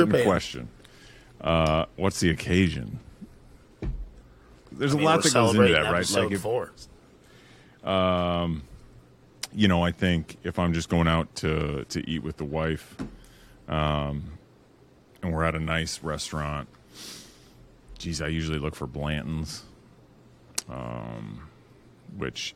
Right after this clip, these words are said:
Speaker 1: if you're ever in one of those restaurants, it's a little ball, about, you know, a little bit bigger than a softball, with a stem on top,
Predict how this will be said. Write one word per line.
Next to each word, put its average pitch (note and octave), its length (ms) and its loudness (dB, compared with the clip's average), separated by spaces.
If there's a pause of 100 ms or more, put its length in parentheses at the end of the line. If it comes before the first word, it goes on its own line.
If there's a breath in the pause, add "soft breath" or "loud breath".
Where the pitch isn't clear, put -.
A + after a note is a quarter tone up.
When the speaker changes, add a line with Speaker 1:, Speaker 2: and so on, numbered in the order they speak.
Speaker 1:
if - 100 -14
you're E2 160 4
ever F2 220 6
in F2+ 100 6
one E2+ 140 6
of E2 60 2
those D#2+ 160 -2
restaurants, D#2 500 -4
it's D2 140 -10
a D2+ 40 -6
little F2 300 2
ball, D2 580 0 (1800 soft breath)
about, C#2+ 300 -10 (360)
you D#2 100 -8
know, A1+ 160 -10 (280)
a - 40 -4
little G2+ 140 6
bit F2 140 4
bigger F2 180 6
than E2 120 2
a E2 40 -2
softball, D2+ 800 0 (440)
with E2 140 -8
a D#2 40 -8
stem E2 320 0
on D#2 160 -2
top, D2 340 -4